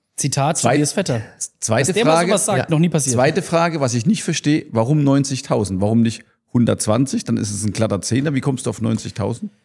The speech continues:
Speaker 3: Ich wollte meiner Firma zehntausend Euro im Monat kosten. Mit B A V und Porsche waren's genau zehntausend Euro.
Speaker 2: Ah, okay.
Speaker 1: Hä?
Speaker 2: Äh,
Speaker 3: Leasingrate?
Speaker 2: neunzigtausend Gehalt sind achttausend irgendwas im, im, im Monat plus Porsche plus das kommt auf einen Zehner.
Speaker 1: Ach so, meinst du
Speaker 2: Die
Speaker 1: das?
Speaker 2: Belastung
Speaker 3: Genau, ich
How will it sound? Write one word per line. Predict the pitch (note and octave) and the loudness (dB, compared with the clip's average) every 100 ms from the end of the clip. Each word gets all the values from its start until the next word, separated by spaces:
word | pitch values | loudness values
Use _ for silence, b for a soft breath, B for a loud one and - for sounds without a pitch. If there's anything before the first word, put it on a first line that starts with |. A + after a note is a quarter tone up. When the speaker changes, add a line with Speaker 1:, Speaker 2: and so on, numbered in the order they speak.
| _ | _
Speaker 3:
Ich | C3+ A#2 | 0 4
wollte | C#3+ E3+ | 4 6
meiner | D#3+ C3 A#2+ | 4 4 2
Firma | - D#3 D#3 | 4 4 4
zehntausend | - D3+ D3 C3+ B2 | 4 4 4 4 2
Euro | A#2+ B2+ | 2 4
im | C3 | 4
Monat | D3 D#3+ | 4 2
kosten. | - D#3+ - | 2 2 4
Mit | C#3+ A2 - | 4 4 2
B | C#3 | 4
A | C3+ | 4
V | - D3 D3 D3+ | 2 2 4 4
und | B2+ A#2+ - | 4 0 -2
Porsche | - C#3 C#3 C#3+ | 0 2 4 4
waren's | A#2 A2+ - - | 4 2 -2 -2
genau | A2+ G#2+ | 2 2
zehntausend | G#2 G#2+ F#2+ F#2+ | 2 0 0 0
Euro. | D#2 G#2 A2+ - | -2 -4 -6 -10
Speaker 2:
Ah, | A#2 | -10
okay. | - - F2+ - _ _ _ _ _ _ _ | -10 -12 -14 -16 _ _ _ _ _ _ _
Speaker 1:
Hä? | - F3+ G3 - _ _ _ _ _ _ _ _ | 0 2 2 -8 _ _ _ _ _ _ _ _
Speaker 2:
Äh, | G2+ A2 - _ | -4 -4 -6 _
Speaker 3:
Leasingrate? | F2 A2+ B2+ | 0 2 4
Speaker 2:
neunzigtausend | C3+ C#3+ C3 A#2 A2 | 4 4 4 2 2
Gehalt | G#2 D3 | 2 2
sind | - A#2 A2+ - | 2 0 0 -2
achttausend | A#2 G2 A#2 A2+ A2+ | -8 -4 -2 0 0
irgendwas | C3 C3 B2 B2 | 0 0 0 0
im, | A2 G#2+ | -2 0
im, | G#2 | -2
im | G2+ | 0
Monat | G#2+ D3+ D#3+ D#3 | 2 2 0 0
plus | B2+ - | -2 0
Porsche | C3+ C3 - | 0 0 -2
plus | A#2+ A2 | -4 -4
das | C3 | -4
kommt | - A#2+ A#2 | 0 0 0
auf | G2+ | -2
einen | G#2 | -4
Zehner. | A#2+ A2 | -2 -2
Speaker 1:
Ach | |
so, | - | 0
meinst | C3+ B2+ - | 0 0 -2
du | |
Speaker 2:
Die | A2+ | -4
Speaker 1:
das? | |
Speaker 2:
Belastung | - A2+ G#2+ A#2+ | 0 0 2 2
Speaker 3:
Genau, | |
ich | C3+ | 0